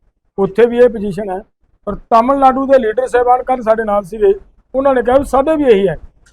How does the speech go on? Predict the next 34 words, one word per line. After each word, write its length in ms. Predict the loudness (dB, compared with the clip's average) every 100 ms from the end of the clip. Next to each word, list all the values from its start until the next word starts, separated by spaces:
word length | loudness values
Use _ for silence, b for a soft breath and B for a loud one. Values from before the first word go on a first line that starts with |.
| -4
It 80 | -2
means 540 | -4 -2 -4 -4 -6
ਕਿ 340 | 0 4 4 2 -6 -4
ਕਸ਼ਮੀਰ 460 | -4 -4 -6 -6
ਤੋਂ 160 | 0 0
ਲੈ 120 | 2
ਕੇ 120 | 0
ਕੰਨਿਆ 280 | -2 -6 -8
ਕੁਮਾਰੀ 280 | -10 -14 -16
ਤੱਕ 360 | -10 -10 -10 -20 _ _ _ _ _ _ _ _ -18
ਸਾਰੇ 440 | 0 4 6 4
ਭਾਰਤ 400 | 6 4 4 2
ਦੇ 180 | 4 4
ਸਟੇਟਾਂ 440 | 2 -2 -2 -4
ਦੇ 100 | -4
ਵਿੱਚ 240 | -6 -6 -2
ਇਹੀ 260 | 0 0 0
ਹਾਲਾਤ 360 | -4 -6 -4 -4
ਹੈ। 120 | -6 -12 _ _ _ -6
ਤੋ 140 | -6
ਜੇ 120 | -2 0
ਇਹੀ 300 | 4 4 6
ਹਾਲਾਤ 340 | 6 4 4
ਹੈ, 140 | 2 0 _ -20 -20 _ -2
ਤਾਂ 120 | 0
ਫਿਰ 320 | 2 4 6
ਉੱਪਰਲੀ 560 | 4 -2 0 2 2 2
ਜਿਹੜੀ 220 | 2 2
ਡਬਲਯੂ 360 | 0 0 -2 -6
ਟੀ 240 | -6 -2
ਓ 60 | -2
ਦੀ 100 | -2
ਪਾਲਿਸੀ 500 | -6 -6 -6 -6 -4
ਹੈ, 140 | -4